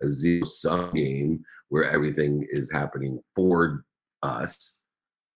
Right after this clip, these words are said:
It's actually happening through us to create an influence, not an influence.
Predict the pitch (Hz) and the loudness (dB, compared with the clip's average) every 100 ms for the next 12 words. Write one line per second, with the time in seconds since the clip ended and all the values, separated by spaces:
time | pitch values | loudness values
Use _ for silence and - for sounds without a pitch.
0 | - 80 67 - 67 65 62 73 78 - | -6 -4 -4 -4 -6 -6 -4 -4 -4 -4
1 | 87 95 92 69 60 - - - - 76 | 2 6 6 6 0 -8 -10 -10 -2 0
2 | 73 - _ _ - 78 78 95 95 95 | 0 -4 _ _ -2 -2 4 6 6 4
3 | 87 98 82 67 73 71 76 73 71 73 | 8 8 8 2 -4 -4 -2 0 2 0
4 | 76 78 73 82 87 87 - | 0 0 0 0 0 -2 -10